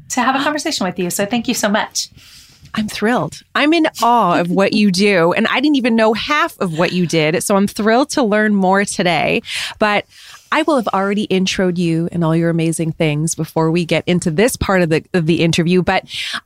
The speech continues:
Speaker 2: I was introduced to you because of Mom two point oh. A friend of
Speaker 1: Mm-hmm.
Speaker 2: mine who had been in the industry for some time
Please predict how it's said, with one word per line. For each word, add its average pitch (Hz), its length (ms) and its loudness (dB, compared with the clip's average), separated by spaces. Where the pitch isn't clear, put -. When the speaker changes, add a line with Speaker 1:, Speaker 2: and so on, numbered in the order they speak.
Speaker 2:
I 311 520 2
was 214 180 0
introduced 185 480 0
to 170 80 -2
you 151 360 0
because 170 460 -2
of 196 120 -6
Mom 165 240 0
two 202 160 -2
point 247 280 0
oh. 170 280 -2
A 185 60 -2
friend 175 280 0
of 180 60 0
Speaker 1:
Mm-hmm. 170 80 0
Speaker 2:
mine 156 260 0
who 175 180 0
had 156 260 -2
been 156 280 0
in 165 200 0
the 170 100 0
industry 165 420 -2
for 165 140 -4
some 156 240 -2
time 151 540 -2